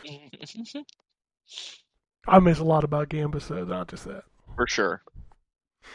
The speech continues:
Speaker 2: All right, I got a lot of news, um, but I'm gonna start off with a whole bunch of delays. It's the season of delays, so we're gonna start off with the most important one.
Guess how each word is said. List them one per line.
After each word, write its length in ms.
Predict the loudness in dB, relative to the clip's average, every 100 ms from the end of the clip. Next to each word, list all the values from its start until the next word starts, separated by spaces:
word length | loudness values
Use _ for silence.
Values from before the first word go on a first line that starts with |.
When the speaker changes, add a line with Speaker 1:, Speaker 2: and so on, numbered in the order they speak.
| -20 _ _ _ _ 6
Speaker 2:
All 100 | 12
right, 400 | 12 12 12 8 2 _ 4
I 160 | 8 12
got 200 | 12 12
a 20 |
lot 320 | 12 12 12
of 100 | 10
news, 560 | 6 4 2 -4 -8 -10 -8 -8 -10 -12 -14 -16 -6
um, 800 | 0 2 2 2 0 -4 -8 -12 -18 -20 _ _ _ _ _ _ _
but 140 | 8 10
I'm 60 |
gonna 100 | 10
start 260 | 10 10 12
off 200 | 12 10
with 80 | 2
a 80 | 4
whole 140 | 8
bunch 260 | 10 8 6
of 80 |
delays. 540 | 0 2 0 -2 -10 -14 -18 -20 _ _ _
It's 160 | -12 -6
the 140 | -6
season 460 | -2 -2 0 2 4
of 140 | 2
delays, 420 | 0 -2 -2 -8
so 160 | -10 -6
we're 100 | 0
gonna 140 | 0
start 240 | 2 4 6
off 180 | 4 0
with 160 | -6
the 80 | 0
most 240 | 2 2
important 340 | -2 -2 0 2
one. 160 | 2